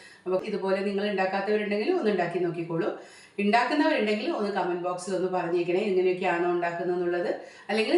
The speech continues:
നിങ്ങൾ ഏത് രീതിയിൽ ഉണ്ടാക്കുന്നതെന്നും കൂടി ഒന്ന് കമന്റിൽ എഴുതിയേക്കണം കേട്ടോ. അപ്പോൾ നമുക്ക്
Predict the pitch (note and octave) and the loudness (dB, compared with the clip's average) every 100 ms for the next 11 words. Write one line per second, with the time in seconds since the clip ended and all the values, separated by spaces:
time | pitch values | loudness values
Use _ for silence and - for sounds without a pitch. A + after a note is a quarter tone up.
0 | E4+ B3 A3 G#3+ G#3 G3+ G3+ G3 F#3+ F#3+ | 4 4 2 2 0 -2 -2 -2 -2 -2
1 | F#3+ F#3+ F#3+ B3 F4 E4+ F#3+ E3 E3 E3 | -2 -2 -2 0 0 2 0 -2 -2 -2
2 | E3 D#3 D#3+ E3+ E3+ - - - - - | -4 -4 -4 -2 -2 -4 -8 -12 -20 -20
3 | - - - - C#4 C4 B3+ A3 | -20 -20 -6 2 4 4 0 0